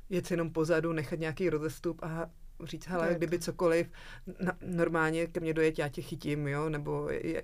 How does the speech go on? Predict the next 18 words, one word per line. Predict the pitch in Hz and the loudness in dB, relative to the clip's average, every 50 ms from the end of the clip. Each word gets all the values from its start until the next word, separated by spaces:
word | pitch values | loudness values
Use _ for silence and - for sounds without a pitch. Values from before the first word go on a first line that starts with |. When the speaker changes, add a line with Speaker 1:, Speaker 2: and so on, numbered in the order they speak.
| - | -6
Speaker 1:
jsem | - - - - 156 | -8 -8 -6 -6 -2
tady | - 147 147 156 156 | 0 0 2 2 0
a | 147 | 0
chytím | 127 - - - 156 147 147 | -2 -4 -6 -6 -6 -4 -2
tě, | - 151 147 147 - - - | 0 -2 -2 -2 -6 -12 -8
koukám | - 156 147 - 160 151 151 | -6 -6 -4 -2 -4 -2 -2
na | 147 135 | -4 -4
tebe.“ | - - - 147 151 - - | -4 -4 -4 -4 -4 -4 -6
A, | - - - - - - - - - - - - 170 | -8 -10 -12 -12 -14 -12 -12 -12 -10 -10 -6 -4 -4
a | 160 151 147 147 147 147 147 147 147 143 147 - | -2 -2 -2 -2 0 0 0 0 0 0 -2 -2
ty | - 151 | -4 -6
dítka | 143 143 - - 151 | -6 -4 -4 -2 -2
vy-, | 151 151 | -2 -2
většinou | 151 165 156 - - 175 170 160 156 160 156 - 175 | -2 -2 -2 -2 -2 -2 -2 -2 -2 -4 -6 -8 -12
stačí | 175 - - - 147 - - 175 160 | -12 -8 -6 -6 -6 -4 -4 -6 -6
fakt | - - 175 - 170 | -6 -8 -6 -4 -4
jenom | 151 151 165 175 | -2 -2 -2 -4
chvilka | 170 - 156 151 147 131 - - 67 - | -4 -2 -2 -2 -2 -2 -4 -4 -6 -6